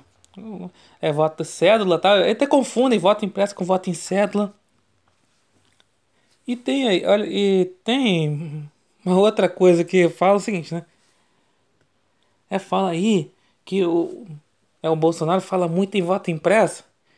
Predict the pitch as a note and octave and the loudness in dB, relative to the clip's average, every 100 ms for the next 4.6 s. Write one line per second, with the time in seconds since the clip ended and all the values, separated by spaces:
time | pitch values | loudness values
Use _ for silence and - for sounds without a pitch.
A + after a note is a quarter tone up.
0 | _ _ - F3 F3+ G3+ F3+ - _ _ | _ _ -4 0 2 2 0 -2 _ _
1 | _ _ _ _ D#3+ F3 F#3 E3 G3+ F3+ | _ _ _ _ -4 0 2 2 0 0
2 | C#3 D#3+ E3 G3+ E3 D3+ D3 - D3 C#3+ | -4 -8 -10 -8 -4 -4 -6 -10 -12 -2
3 | E3 D3+ D3+ D3 E3 E3+ D#3+ E3+ D#3+ D3+ | 2 4 4 2 0 0 0 -2 -4 -6
4 | D3+ D#3+ G#3+ F3 C#3 | -2 2 4 4 0